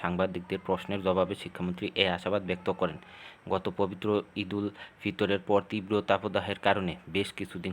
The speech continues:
শিক্ষা প্রতিষ্ঠানগুলো বন্ধ রাখা হয়। পরে শিক্ষা প্রতিষ্ঠানগুলো খুললেও শিক্ষা মন্ত্রণালয় শনিবারে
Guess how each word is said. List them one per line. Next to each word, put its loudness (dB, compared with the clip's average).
শিক্ষা -4
প্রতিষ্ঠানগুলো -4
বন্ধ 0
রাখা 4
হয়। 2
পরে 6
শিক্ষা -2
প্রতিষ্ঠানগুলো -2
খুললেও 0
শিক্ষা -4
মন্ত্রণালয় 0
শনিবারে 4